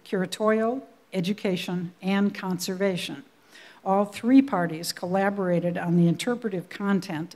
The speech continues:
on the entrance to the space, and you can see this right here,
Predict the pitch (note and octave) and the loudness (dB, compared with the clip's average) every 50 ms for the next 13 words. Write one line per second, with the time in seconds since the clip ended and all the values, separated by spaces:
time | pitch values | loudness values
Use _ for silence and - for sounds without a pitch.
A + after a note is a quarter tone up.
0 | - - E3 E3 E3+ E3 F3 - - F#3+ G3+ G3 - - F3+ D#3 D3+ - - - | -10 -4 -2 0 0 0 0 -2 -2 0 0 0 0 -2 -6 -6 -6 -6 -8 -8
1 | F#3+ E3 E3+ - - - - A3 G3+ F3+ F3 F3 - - - G3 F3 E3+ F3 F3+ | -10 -12 -12 -12 -12 -6 -4 -2 0 0 -2 -4 -6 -10 -8 -4 -2 -2 -2 -2
2 | F3 - F3 D#3+ E3 - - - G#3 F#3+ F#3+ F3 E3+ - - _ _ _ _ _ | -4 -10 -14 -14 -14 -14 -10 -8 -4 -2 -2 -2 -2 -4 -8 _ _ _ _ _
3 | _ _ _ _ _ _ _ _ _ _ _ _ _ _ _ _ _ _ _ _ | _ _ _ _ _ _ _ _ _ _ _ _ _ _ _ _ _ _ _ _
4 | _ _ _ D#3+ D3+ D#3 D#3+ F#3 G3 F3 - - - - - - E3 E3 E3+ E3 | _ _ _ _ -20 -10 -4 -2 -2 -2 -2 -4 -6 -8 -10 -12 -10 -10 -10 -10
5 | - - - - A3 G#3 E3 D#3 D#3+ G3 A3+ | -10 -12 -8 -4 -2 -2 -2 -2 -4 -6 -8